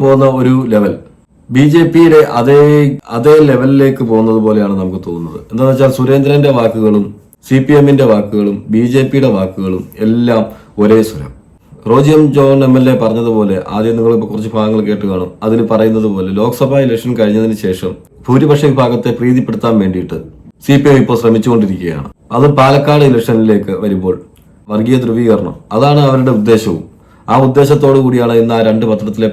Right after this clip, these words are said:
പരസ്യവും ഒരു പ്രത്യേക മതവിഭാഗത്തിന്റെ, ഏഹ്, രണ്ട് പത്രങ്ങളിലും പരസ്യം കൊടുത്തത്.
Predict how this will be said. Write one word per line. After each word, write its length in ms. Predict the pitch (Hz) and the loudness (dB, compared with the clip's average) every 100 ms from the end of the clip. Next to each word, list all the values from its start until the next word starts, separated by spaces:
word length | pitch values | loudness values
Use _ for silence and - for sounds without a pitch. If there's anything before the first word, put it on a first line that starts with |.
| 101 | -4
പരസ്യവും 400 | 95 - 90 - - _ _ | -8 -8 -8 -10 -20 _ _
ഒരു 80 | 110 104 | -6 -6
പ്രത്യേക 260 | 107 117 113 | -4 0 0
മതവിഭാഗത്തിന്റെ, 800 | 107 107 107 107 104 104 101 101 98 - 104 | 2 0 -2 -2 -4 -4 -4 -4 -6 -10 -6
ഏഹ്, 160 | 101 101 | -4 -2
രണ്ട് 220 | 107 107 110 - - | 0 2 0 0 -10
പത്രങ്ങളിലും 560 | 98 92 104 98 95 92 | -8 -2 0 0 -2 -4
പരസ്യം 320 | 92 90 104 95 | -6 -8 -6 -6
കൊടുത്തത്. 340 | 80 73 - | -8 -12 -16